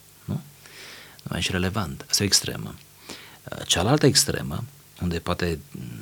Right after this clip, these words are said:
nu știu, generația tânără, mă gândesc că sunt foarte predispuși la asta, este să crezi că toată lumea e a ta. Să crezi că tot ce zboară se mănâncă,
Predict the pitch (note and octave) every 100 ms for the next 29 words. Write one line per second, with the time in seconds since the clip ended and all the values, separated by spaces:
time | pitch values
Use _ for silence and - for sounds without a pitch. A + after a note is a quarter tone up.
0 | - - E2+ E2+ D#2 F2 F#2+ - D#2 -
1 | C3+ E2+ B1 B1+ D#2 D2+ D2 - D2 -
2 | C#2 - - - - F#2+ - A#2 C#3 A2
3 | - F#2 - C#2+ - - G#2+ A#2 - -
4 | - - - - - F#2 - F#2 F#2 A#2
5 | C3 - G#2+ G#2 G2 F2 E2+ - G1+ G1+
6 | - - - - - - - - - -
7 | - - F#2 - - F2+ - G#2 G2 -
8 | F2 D#2+ D#2+ E2+ F2+ F2 E2+ E2 D2+ D#2+
9 | F#2+